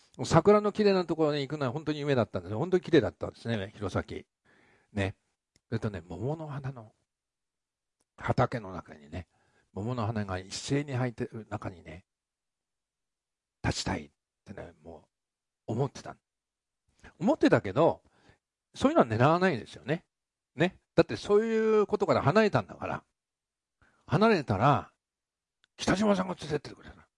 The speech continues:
あの、高速をね、乗ってる時に、高速代消したんだ。<laughs> 忘れもしませんよね。<laughs> でもね、私は許したんです。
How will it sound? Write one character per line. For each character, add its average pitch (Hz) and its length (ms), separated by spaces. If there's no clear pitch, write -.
あ 113 140
の、 107 300
高 160 160
速 147 260
を 147 40
ね、 185 200
乗 110 80
っ 113 60
て 139 100
る 123 100
時 101 220
に、 110 280
高 156 180
速 156 200
代 143 180
消 139 120
し - 140
た 160 100
ん - 100
だ。 - 60
<laughs> - 80
忘 139 300
れ 247 80
も 165 120
し - 100
ま 101 100
せ 92 140
ん - 20
よ 82 100
ね。 117 180
<laughs> - 1000
で 180 100
も 165 100
ね、 127 80
私 127 380
は 135 60
許 170 80
し - 100
た - 80
ん - 80
で - 100
す。 - 140